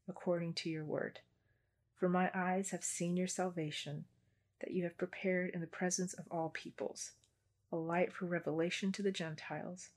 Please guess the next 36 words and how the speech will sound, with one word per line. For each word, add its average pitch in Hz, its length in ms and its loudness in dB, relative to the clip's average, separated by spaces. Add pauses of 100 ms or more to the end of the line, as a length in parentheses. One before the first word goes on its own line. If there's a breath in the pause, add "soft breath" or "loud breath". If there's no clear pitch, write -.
(340)
and 175 140 -4
for 170 140 2
glory 165 560 2
to - 160 -4
your 151 260 -2
people, - 500 -8 (120)
Israel." 160 480 -4 (640)
Luke 151 180 2
two 170 220 0
twenty-nine 151 480 -2
through 160 160 -10
thirty-two. - 560 -4 (1700)
And 156 120 2
Anna, 190 460 2 (380 soft breath)
who 190 80 8
was 180 160 2
always 196 380 6
at - 120 0
the - 80 -14
temple, - 460 -8 (720)
came 196 260 4
up 202 140 4
to 208 100 4
them 175 240 4
at - 140 -2
that - 160 -2
very 180 480 4
hour, 160 400 -4 (340)
and 175 100 2
she - 140 0
began 190 420 4
to 196 80 4
give 170 220 2
thanks - 400 2
to 190 80 0
God 160 400 0